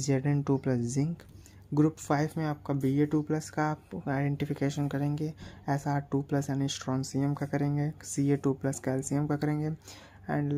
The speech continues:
la-, लास्ट ग्रुप सिक्स में आपका मैग्नीशियम आयन का आप आइडेंटिफिकेशन करते हैं। अब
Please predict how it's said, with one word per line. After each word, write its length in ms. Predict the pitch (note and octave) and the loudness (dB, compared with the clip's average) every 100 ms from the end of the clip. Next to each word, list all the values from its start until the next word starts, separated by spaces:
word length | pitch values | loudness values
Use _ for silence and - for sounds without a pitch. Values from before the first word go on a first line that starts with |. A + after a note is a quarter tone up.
| C#3+ | -2
la-, 120 | - - | -4 -4
लास्ट 420 | C3+ C3+ D3+ - - - D3+ | -2 0 -2 -6 -14 -8 -4
ग्रुप 280 | C#3+ D3 D3 | 0 0 0
सिक्स 320 | B2 E3 - | -2 -2 -2
में 100 | D#3+ D3 | -2 0
आपका 240 | C#3+ D3 | -2 -2
मैग्नीशियम 1700 | D3 C#3 C3 C3+ C#3 - - - - - - - - - D3 D#3+ E3+ | 0 0 0 0 0 -2 -12 -20 -20 -20 -20 -20 -12 -2 0 2 0
आयन 260 | D3 D3 | -2 -2
का 140 | C#3+ C#3+ - | -4 -6 -4
आप 220 | C#3 D3 - - - - - | -6 -6 -12 -20 -20 -18 -8
आइडेंटिफिकेशन 880 | B2+ B2 C3+ C#3 C#3 - C3 - F3 G3 - - | -6 -4 -4 -4 -4 -4 -4 -4 -6 -8 -12 -8
करते 260 | B2 - | -6 -4
हैं। 200 | B2+ C#3+ - - - - - - - - - - - - - - - - | -4 -4 -8 -16 -20 -20 -20 -20 -20 -20 -20 -20 -20 -20 -20 -20 -18 0
अब 260 | D#3+ F3+ | 2 2